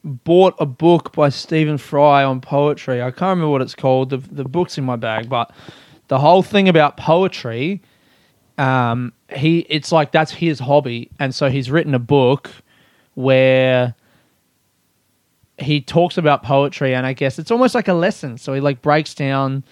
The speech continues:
you know, the various aspects of poestry, poetry from, like, basic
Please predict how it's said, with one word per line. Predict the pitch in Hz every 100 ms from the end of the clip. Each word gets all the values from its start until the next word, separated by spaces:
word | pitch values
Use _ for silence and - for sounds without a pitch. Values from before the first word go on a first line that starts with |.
| _ _ _
you | 135 131
know, | 123 139
the | 147 131
various | 123 135 131 127 131
aspects | 135 - 131 -
of | 127 -
poestry, | 127 127 - -
poetry | - 131 127 127 117
from, | 135 127
like, | 123 - 131
basic | 127 131 - 135 123